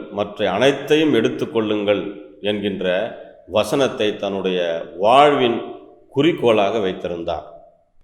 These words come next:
இவ்வாறு தன்னுடைய உபகாரிகளுக்கு கடிதம் எழுதினாலும் சரி, அவர்களை நேரில் சென்று பார்த்தாலும் சரி, அல்லது வேறு வேலை நிமித்தமாக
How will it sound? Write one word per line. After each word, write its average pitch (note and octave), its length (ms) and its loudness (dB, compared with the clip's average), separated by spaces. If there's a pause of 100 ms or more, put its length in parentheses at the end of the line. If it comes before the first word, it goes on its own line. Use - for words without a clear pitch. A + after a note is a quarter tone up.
(440)
இவ்வாறு D3+ 640 8
தன்னுடைய A#2+ 360 4
உபகாரிகளுக்கு B2 960 8 (440)
கடிதம் A2 400 0
எழுதினாலும் A2+ 520 4
சரி, A#2+ 320 0 (840)
அவர்களை B2 360 6
நேரில் D#3+ 360 8
சென்று B2+ 380 0
பார்த்தாலும் B2 600 2
சரி, A#2+ 340 2 (1120)
அல்லது C#3+ 440 8
வேறு F3+ 420 8
வேலை D#3 260 8
நிமித்தமாக B2+ 680 4